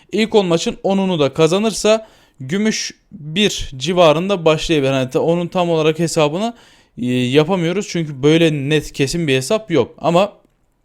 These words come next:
e, on maçın onunu da, onunu da tamamlayan bir bronz ligde bitirmiş arkadaşımız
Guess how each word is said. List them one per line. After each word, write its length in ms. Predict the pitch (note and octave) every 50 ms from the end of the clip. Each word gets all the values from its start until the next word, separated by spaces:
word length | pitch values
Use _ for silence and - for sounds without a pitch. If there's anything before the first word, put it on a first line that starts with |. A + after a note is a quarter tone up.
| _ _ _ _ _ _ _ _ _ _ _ _ - - - _ -
e, 260 | B2 B2+ B2 A#2+ B2
on 220 | B2 - F#3 G#3 G#3
maçın 320 | G3+ F#3 D#3+ - E3+ -
onunu 320 | - E3 F3 F#3 F#3+ F#3+ E3+
da, 100 | F3+ F3+
onunu 380 | - E3 F#3+ G#3 G#3 G3+ F#3
da 100 | D3+ C3+
tamamlayan 680 | C3+ E3+ E3+ F3+ F#3 F3+ F#3 F#3 F3 E3 D3+ C#3+ B2+ B2
bir 200 | C3 B2+ B2 - -
bronz 600 | B2+ D3 D#3 F3+ F#3+ F#3 E3 C3+ - G#2+ C3+ C3+
ligde 400 | C3+ C3 A#2+ A#2+ C3+ C3 B2 A2+
bitirmiş 420 | B2+ B2 - C#3 C3 B2+ A2+ - -
arkadaşımız 680 | C#3 D3 D3 D#3+ D#3+ C#3+ C3 - D#3+ F#3 A3 A#3 A3+